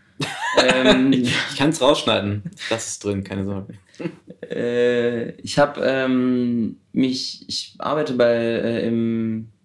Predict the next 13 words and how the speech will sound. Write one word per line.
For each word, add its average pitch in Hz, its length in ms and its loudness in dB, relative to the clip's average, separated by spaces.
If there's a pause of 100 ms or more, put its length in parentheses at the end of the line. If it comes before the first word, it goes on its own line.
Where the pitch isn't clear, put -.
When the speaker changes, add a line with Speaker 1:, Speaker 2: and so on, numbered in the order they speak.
(160)
Speaker 2:
Konzerthaus 139 540 -2
Berlin. 156 540 0 (280)
Speaker 1:
Ja. 127 480 -2
Speaker 2:
Und, 120 500 -2
äh, 113 260 -2
bei 113 180 0
der 113 200 0
R 117 140 2
B 117 140 -2
B 131 360 -2
für 113 440 -6
so 113 100 -8
eine 110 240 -4